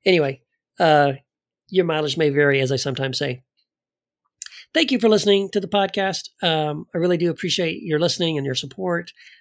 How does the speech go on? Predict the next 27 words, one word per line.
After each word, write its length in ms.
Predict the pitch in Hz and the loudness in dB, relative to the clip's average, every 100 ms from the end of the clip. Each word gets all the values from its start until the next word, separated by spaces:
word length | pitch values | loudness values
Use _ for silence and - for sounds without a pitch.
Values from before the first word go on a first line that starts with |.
| _ - | _ -2
Um, 280 | 139 135 | 0 2
I 40 | 156 | 2
wanna 200 | 190 175 | 4 4
say 340 | - 196 285 | 2 0 0
I 280 | 202 156 147 | -2 0 0
have 180 | 139 156 | -2 -4
a 80 | 139 | -2
book 260 | - - | -2 -4
coming 260 | - 160 151 | -4 -2 -2
up. 160 | 190 - _ _ _ _ | -4 -6 _ _ _ _
Um, 560 | 175 151 156 151 165 208 _ _ _ _ _ _ _ _ _ _ _ - | -6 -6 -6 -8 -12 -18 _ _ _ _ _ _ _ _ _ _ _ -6
it, 120 | 180 | -4
it's 140 | 185 | 0
a 60 | 175 | 0
book 260 | 151 180 165 | 2 0 0
based 280 | 190 214 | 0 2
on 140 | 180 165 | 2 2
this 140 | 160 | 0
podcast. 520 | - 196 196 127 131 - | -2 -4 -2 -6 -8 -8
The 80 | |
book 180 | 143 156 | -4 -4
is 80 | 151 | -4
called 260 | - 151 147 | -2 -2 -2
Second 280 | 151 156 | -4 -4
Cup 200 | 139 143 | -4 -4
with 120 | 151 - | -6 -4
Keith. 240 | 190 277 | -4 -6